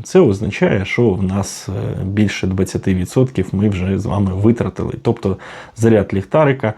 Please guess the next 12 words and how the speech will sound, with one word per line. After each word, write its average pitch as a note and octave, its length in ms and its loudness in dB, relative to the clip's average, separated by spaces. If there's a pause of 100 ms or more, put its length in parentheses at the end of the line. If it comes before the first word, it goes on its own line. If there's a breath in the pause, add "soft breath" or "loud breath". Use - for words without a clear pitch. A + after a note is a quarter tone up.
(280 loud breath)
менше, A#2+ 360 2
ніж G2 300 -2
вісімдесят F#2 640 -4
відсотків. - 580 -8
Якщо A#2 400 2
тут G2 140 0
буде G2+ 300 0
червоне E3 460 4
блимати, B2 500 0 (360 loud breath)
це - 160 2
означає, G#2 640 0
що A2 360 0